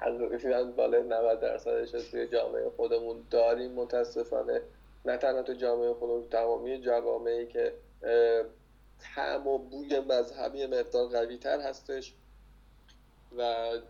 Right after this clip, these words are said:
جوامع، اه، نسبت به جوامع مدرن‌تر یه مقدار سنتی‌تر هستن. اینا تماماً تبعیض‌هایی هستن که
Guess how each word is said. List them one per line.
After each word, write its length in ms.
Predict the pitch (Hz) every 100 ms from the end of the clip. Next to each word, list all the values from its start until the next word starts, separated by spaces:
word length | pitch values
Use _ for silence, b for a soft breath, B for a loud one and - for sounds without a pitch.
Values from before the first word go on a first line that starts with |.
| -
جوامع، 800 | - 120 117 117 117 123 127 123 117 -
اه، 460 | 120 117 117 - 117
نسبت 280 | 117 135 135
به 100 | 139
جوامع 480 | 135 120 117 113
مدرن‌تر 560 | 113 110 113 117 117 120
یه 100 | 123
مقدار 420 | 123 117 113 113
سنتی‌تر 760 | 117 - - - - - - -
هستن. 380 | - - - - - B B
اینا 220 | - 139 147
تماماً 680 | 147 127 120 - 120 123
تبعیض‌هایی 680 | 123 123 113 104 107 113 117
هستن 480 | 113 104 113 117 113
که 380 | 113 113 113